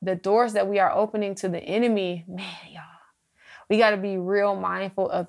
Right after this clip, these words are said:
everything that we do. Because honestly, when you think about the temple and when you think about the surrounding areas, Jerusalem and the surrounding areas,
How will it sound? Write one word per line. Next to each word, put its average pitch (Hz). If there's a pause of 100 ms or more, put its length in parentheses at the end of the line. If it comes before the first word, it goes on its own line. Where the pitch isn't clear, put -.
(120)
everything 190
that 180
we 185
do. 175 (280)
Because 208
honestly, 233
when 220
you 214
think 254
about 185 (1000)
the 190
temple 208
and 185
when 196
you 196
think 269
about 190
the 202
surrounding 190
areas, 202
Jerusalem 196
and 190
the 185
surrounding 185
areas, 214